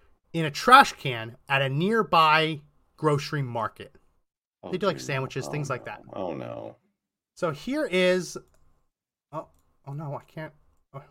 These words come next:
Speaker 1: why, why can't I open it? What's going on?
Speaker 2: What's going on, internet? Okay,
Speaker 1: It won't
Speaker 2: okay,
Speaker 1: let
Speaker 2: I
Speaker 1: me
Speaker 2: see
Speaker 1: open it.
Speaker 2: something.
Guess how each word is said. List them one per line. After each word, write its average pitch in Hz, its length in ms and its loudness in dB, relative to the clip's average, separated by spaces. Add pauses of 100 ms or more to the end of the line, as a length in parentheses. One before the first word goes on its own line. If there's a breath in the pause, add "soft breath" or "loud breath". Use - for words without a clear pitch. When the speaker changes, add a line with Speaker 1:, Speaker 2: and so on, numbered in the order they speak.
Speaker 1:
why, 156 180 -20
why 156 140 -14
can't 165 180 -14
I - 20 -10
open 160 220 -12
it? - 100 -18 (3000)
What's - 120 -20
going 151 200 -16
on? 143 160 -12 (680 loud breath)
Speaker 2:
What's 123 180 -14
going 151 200 0
on, 165 140 4
internet? 104 440 -2
Okay, 107 240 -4
Speaker 1:
It 90 100 -8
won't 156 160 -6
Speaker 2:
okay, - 100 -4
Speaker 1:
let 170 80 -4
Speaker 2:
I 170 40 -4
Speaker 1:
me 165 60 -6
Speaker 2:
see 135 40 -6
Speaker 1:
open 165 100 -2
it. - 120 -6
Speaker 2:
something. 95 300 -8